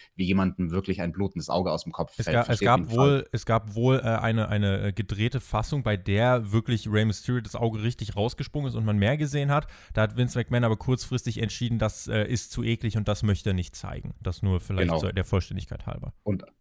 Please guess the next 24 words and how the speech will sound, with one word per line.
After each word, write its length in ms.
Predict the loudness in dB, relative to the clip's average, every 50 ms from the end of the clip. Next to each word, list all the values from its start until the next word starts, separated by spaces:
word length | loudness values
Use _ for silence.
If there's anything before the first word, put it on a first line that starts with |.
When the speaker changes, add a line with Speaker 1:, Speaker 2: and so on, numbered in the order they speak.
| _ _ _
Speaker 1:
und 220 | -2 -2 -2 0
in 100 | -2 -2
den 140 | 0 0 2
neunzigern 640 | 2 4 4 4 2 0 2 2 4 4 4 2 -2 0
hätte 240 | 4 4 6 6 6
er 200 | 4 6 4 2
diese 400 | 0 0 -2 0 0 2 0 -2
Szene 460 | -2 -2 -4 2 2 2 4 4 2
wahrscheinlich 520 | 0 -2 0 2 2 2 2 2 -2 -4 -8
gezeigt, 460 | -10 0 4 4 4 4 2 -2 -4
diesen 200 | -2 -2 -2 -2
alternativen 640 | -2 -4 -2 0 -2 -2 -2 -4 -6 -4 -4 -4 -2
Take. 360 | 0 0 0 0 -2 -2 0
Heutzutage 640 | 2 2 2 2 -2 -2 2 4 4 4 4 2 4
weiß 240 | 4 4 4 4 2
er, 140 | 0 0 -2 -8 -18 _ _ _ _ _
„Na 140 | 0 2 4
ja, 320 | 6 8 8 8 8 8
ich 180 | 4 -2 0 2
hab 160 | 0 0 2
auch 280 | 2 2 2 2 4 2
Werbepartner 960 | 4 4 4 2 0 -2 -2 0 0 0 0 0 0 0 2 2 0 0 0
und, 180 | 0 0 0 0 -2 -8 -10 -6 -2
ähm, 420 | -2 0 0 0 0 0 -2 -4